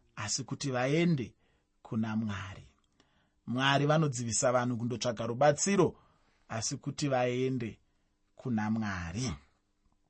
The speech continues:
Ufunge Mwari vanongotaura chete chinhu chiri nyore nyore. Mwari vanongoti, "Tendeukirai kwandiri,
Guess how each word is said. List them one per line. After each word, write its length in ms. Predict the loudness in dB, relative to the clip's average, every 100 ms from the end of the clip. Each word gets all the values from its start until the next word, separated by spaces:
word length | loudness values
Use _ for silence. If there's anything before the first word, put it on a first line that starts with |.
| _ _ _ -20 -20 -20 -20 -20 _ -4
Ufunge 800 | -2 2 4 6 6 4 0 -8 -10
Mwari 280 | 4 6 10
vanongotaura 680 | 8 8 4 4 4 4 2
chete 580 | 2 2 2 -2 -4 -8 _ _ _
chinhu 280 | -2 0 0
chiri 280 | 0 0 2
nyore 360 | 2 2 2
nyore. 440 | 2 2 2 0 -10 -20 _ _ _ _ -20 _ _ -2
Mwari 300 | 6 8 8
vanongoti, 960 | 8 6 4 2 2 2 2 0 -6 _ _ _ -2
"Tendeukirai 720 | 2 4 4 2 4 6 6
kwandiri, 760 | 8 8 8 4 4 4 2